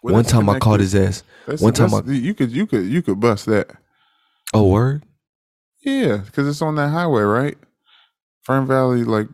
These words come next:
Speaker 1: by that, by that Waffle House. That's not where you usually play basketball. That's not what I'm talking
Speaker 2: Yeah.
Speaker 1: about. I'm, I'm talking about the, behind the
Speaker 2: No.
Speaker 1: McDonald's.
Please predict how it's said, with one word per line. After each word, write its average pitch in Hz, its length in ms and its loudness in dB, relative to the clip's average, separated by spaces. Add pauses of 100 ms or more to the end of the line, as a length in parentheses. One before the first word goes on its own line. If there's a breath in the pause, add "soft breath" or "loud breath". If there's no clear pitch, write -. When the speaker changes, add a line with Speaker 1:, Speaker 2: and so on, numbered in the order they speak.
Speaker 1:
by 117 180 0
that, 110 360 -2
by 110 120 -2
that 107 260 -2 (320)
Waffle 127 360 -2
House. 131 340 -4 (140)
That's 110 160 -6
not 120 100 -2
where 117 100 -2
you 117 120 -2
usually 117 240 -4
play 123 100 -2
basketball. 123 560 -4 (480 soft breath)
That's 117 120 -12
not 117 80 -4
what 113 60 0
I'm 113 80 -4
talking 120 180 4
Speaker 2:
Yeah. 127 60 2
Speaker 1:
about. 113 80 0
I'm, 101 140 -4
I'm 101 140 -6
talking 110 160 -4
about 107 160 -6
the, - 80 -20
behind 110 400 -4
the 110 40 -2
Speaker 2:
No. 110 100 -2
Speaker 1:
McDonald's. 143 540 2